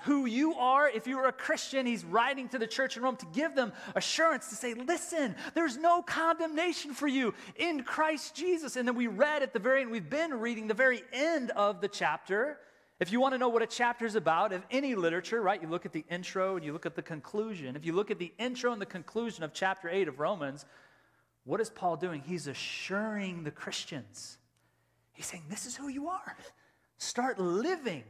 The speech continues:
like who you are. But most of us walk out of this room, and even, uh, it's interesting, even trying to learn how to be a better preacher and to understand that discipline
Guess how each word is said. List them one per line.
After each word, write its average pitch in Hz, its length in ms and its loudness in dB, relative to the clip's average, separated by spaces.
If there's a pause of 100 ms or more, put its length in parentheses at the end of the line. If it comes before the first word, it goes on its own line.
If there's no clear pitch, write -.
(440)
like 175 260 0
who 190 120 0
you 175 220 2
are. 127 140 2
But 147 180 -4
most 277 460 6
of 285 100 -2
us 262 180 2
walk 233 420 2
out 220 160 2
of 220 80 -4
this 214 240 -2
room, 170 320 -2
and 170 140 -6
even, 240 340 0 (300)
uh, 170 180 2
it's 196 160 -2
interesting, 202 420 -4
even 170 260 -4 (260)
trying 190 220 2
to 160 80 0
learn 190 300 2
how 139 120 -4
to 165 80 -2
be 165 120 -2
a 156 60 2
better 147 200 2
preacher 202 640 0
and 143 280 -6 (640)
to 196 120 0
understand 190 500 -2
that 143 180 -4
discipline 180 580 -2